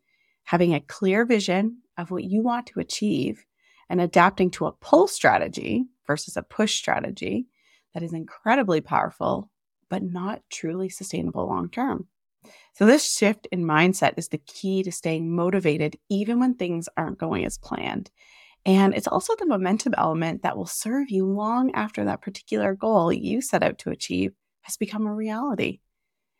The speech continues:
In this episode, we're going to explore the truth about your unique definition of success and why you can't just default to anyone else's or society's, the pull approach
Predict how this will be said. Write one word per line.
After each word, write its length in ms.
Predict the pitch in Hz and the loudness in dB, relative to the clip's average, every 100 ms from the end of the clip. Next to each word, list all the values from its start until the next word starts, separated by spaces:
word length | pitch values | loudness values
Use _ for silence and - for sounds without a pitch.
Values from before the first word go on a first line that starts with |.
| _ | _
In 160 | - 214 | 6 10
this 200 | 254 - | 10 8
episode, 560 | - 196 190 180 165 175 | 2 0 0 0 0 0
we're 200 | 185 214 | -2 -2
going 200 | 247 262 | 0 0
to 60 | |
explore 640 | 254 - - 170 156 160 170 _ _ _ | -2 -6 -4 0 2 2 0 _ _ _
the 80 | 190 | -4
truth 400 | 190 - 269 269 | -4 -2 -2 0
about 400 | 220 190 - 170 | -2 -2 -4 -4
your 400 | 190 196 214 247 - | -2 0 -2 -4 -10
unique 500 | 226 196 185 180 190 | -6 0 0 0 -2
definition 500 | - 175 214 190 - | 0 0 2 0 2
of 80 | 247 | 0
success 680 | - 381 - 143 247 - - _ _ _ - | 0 -8 2 4 4 0 -14 _ _ _ 4
and 160 | 185 | 6
why 200 | 175 170 | 8 6
you 140 | 175 185 | 6 0
can't 280 | - 165 | -4 -6
just 280 | - 170 - | -6 -12 -6
default 440 | 208 196 - - - | -2 0 2 2 0
to 120 | - | -2
anyone 280 | 175 180 185 | -2 0 -2
else's 560 | 151 - - 202 - - | -2 -4 -2 -2 -4 -2
or 140 | 165 | -2
society's, 840 | - 156 160 151 - - 247 - - _ _ _ _ _ _ _ - | -2 0 4 4 4 0 -2 -4 -16 _ _ _ _ _ _ _ 2
the 100 | 196 | 2
pull 560 | 196 - - 269 269 - | 2 -8 2 4 4 2
approach 840 | 196 - 165 151 - - - - | -2 -2 0 2 0 -6 -12 -14